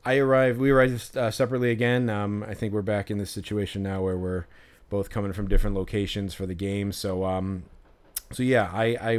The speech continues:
I was headed straight, straight there from downtown. Um, beat, beat Jack there by a little bit, and, um,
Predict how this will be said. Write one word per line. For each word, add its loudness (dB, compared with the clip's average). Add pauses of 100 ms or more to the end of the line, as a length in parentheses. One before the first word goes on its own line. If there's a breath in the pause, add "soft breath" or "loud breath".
(180)
I -2
was -6
headed 0
straight, -2 (240)
straight -4
there 0
from -4
downtown. -2 (560 loud breath)
Um, -2
beat, -6
beat -6
Jack -4
there -2
by -2
a 0
little 0
bit, 2 (840 soft breath)
and, 0
um, 0